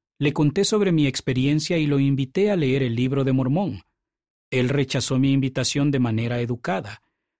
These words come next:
pero dijo que le daba gusto que yo aceptara a Jesucristo como mi Salvador.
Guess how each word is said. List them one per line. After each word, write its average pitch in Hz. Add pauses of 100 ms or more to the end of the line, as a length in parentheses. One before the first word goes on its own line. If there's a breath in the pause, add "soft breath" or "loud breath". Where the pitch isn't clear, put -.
(120)
pero 180
dijo 214
que 196
le 147
daba 160
gusto 143
que 143
yo 143
aceptara 139
a 123
Jesucristo 131
como 120
mi 123
Salvador. 120